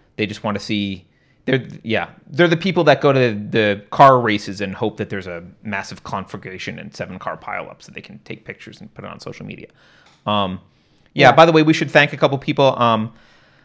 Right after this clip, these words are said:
Speaker 1: let's see. Uh, Wombat of Doom,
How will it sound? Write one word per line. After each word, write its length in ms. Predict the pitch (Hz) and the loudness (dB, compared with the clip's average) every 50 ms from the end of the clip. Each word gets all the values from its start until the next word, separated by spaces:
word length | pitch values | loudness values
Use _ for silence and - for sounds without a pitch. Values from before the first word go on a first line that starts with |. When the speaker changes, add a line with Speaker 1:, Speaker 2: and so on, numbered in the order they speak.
| _ _ _ - | _ _ _ -2
Speaker 1:
let's 180 | - 135 135 - | -2 -2 -2 -2
see. 440 | - 139 131 127 120 117 113 107 | -2 0 2 2 2 2 2 0
Uh, 360 | - - 113 117 113 113 113 113 | 0 0 0 2 2 2 2 2
Wombat 340 | 120 135 143 151 160 151 139 | 4 4 6 6 6 6 4
of 200 | 127 117 117 - | 4 2 0 -4
Doom, 640 | - 151 160 165 165 165 165 165 160 160 156 147 151 | -2 -2 0 0 0 0 0 0 -2 -2 -4 -4 -6